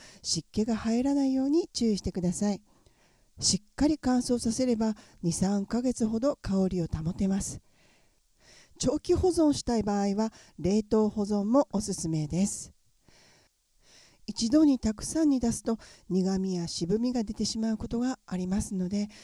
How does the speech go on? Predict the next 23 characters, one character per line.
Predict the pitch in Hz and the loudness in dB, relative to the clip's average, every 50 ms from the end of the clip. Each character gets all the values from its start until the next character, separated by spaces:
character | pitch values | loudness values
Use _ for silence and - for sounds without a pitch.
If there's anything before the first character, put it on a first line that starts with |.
| - - - - - | -20 -20 -16 -8 -4
目 | 165 175 | -2 0
安 | 180 190 202 208 202 - - | 2 2 2 0 -2 -6 -10
と | - 214 202 | -8 -8 -6
し | - - | -6 -6
て | - 202 202 | -6 -6 -4
は、 | 226 233 240 - _ | -4 -4 -6 -8 _
そ | - - - 196 | -18 -14 -12 -12
う | 160 | -10
で | - 165 165 | -10 -10 -10
す | - - | -8 -6
ね、 | 170 175 175 175 | -6 -6 -6 -4
五 | - 156 | -2 -2
百 | 160 190 214 214 - 311 | -2 -2 -2 -6 -6 -4
ミ | 277 277 294 | -2 -2 -2
リ | 285 294 | -2 -4
リ | 285 294 285 | -4 -4 -6
ッ | _ _ | _ _
ト | - 262 254 | -6 -4 -2
ル | 247 | -2
の | 226 220 220 - - | -2 -2 -2 -4 -4
お | - 196 | -4 -2
湯 | 208 208 208 208 | -2 0 -2 -2
に | 202 208 240 254 - | -2 -2 -4 -4 -4